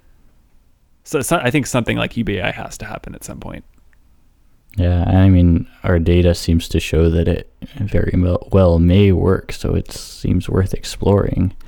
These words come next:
Speaker 1: Yeah.
Speaker 2: It's, it's not
Speaker 1: Yeah.
Speaker 2: like everything's peachy right now.
Speaker 1: Yeah. I mean, I do think, I do think covid has played an inter-, interesting role, 'cause, I mean, basically, we've had these, like, two or three stimulus payments at this point,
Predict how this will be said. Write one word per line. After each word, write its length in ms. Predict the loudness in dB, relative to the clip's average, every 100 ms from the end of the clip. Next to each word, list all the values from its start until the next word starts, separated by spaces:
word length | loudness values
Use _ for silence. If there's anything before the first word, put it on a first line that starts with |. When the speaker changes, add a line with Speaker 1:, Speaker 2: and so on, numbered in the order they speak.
| -20 -16
Speaker 1:
Yeah. 180 | -12 -12 -14 -10 -6 -6 -8 -10
Speaker 2:
It's, 220 | -10 -6
it's 200 | -8 -2
not 280 | 0 0 -2
Speaker 1:
Yeah. 100 | -4
Speaker 2:
like 160 | -4 -2
everything's 560 | -2 -2 -2 -2 -2
peachy 420 | -2 -2 -2 -4 -4
right 240 | -4 -4 -4
now. 440 | -4 -2 -2 -4 -8 -20 -20 -16
Speaker 1:
Yeah. 340 | -14 -12 -14 -16 -20 -20 _ -4
I 60 |
mean, 120 | 2
I 40 | 4
do 100 | 4
think, 400 | 4 2 -2 -10 -20 -6
I 100 | 2
do 120 | 2
think 300 | 2 -2 -6 -16 -20 _ _ -4
covid 300 | 0 2 0
has 120 | -2
played 220 | -2 0
an 80 | 0
inter-, 240 | -2 -4 -6 -4
interesting 380 | -6 -6 -6 -4
role, 140 | -2
'cause, 140 | -2
I 20 | 0
mean, 160 | 0
basically, 640 | 2 0 0 0 0 0 -4 _ _ _ _ _ _ _
we've 200 | 0 2
had 160 | 2 0
these, 160 | 0
like, 460 | 0 -2 -4 -10 _ _ _ _ _ _ _ _ _ _ -6
two 160 | 0 0
or 80 |
three 220 | 0 -2 -2
stimulus 440 | -2 -2 -2 -4
payments 300 | -6 -6 -8
at 60 | -12
this 120 | -10
point, 380 | -4 -2 -2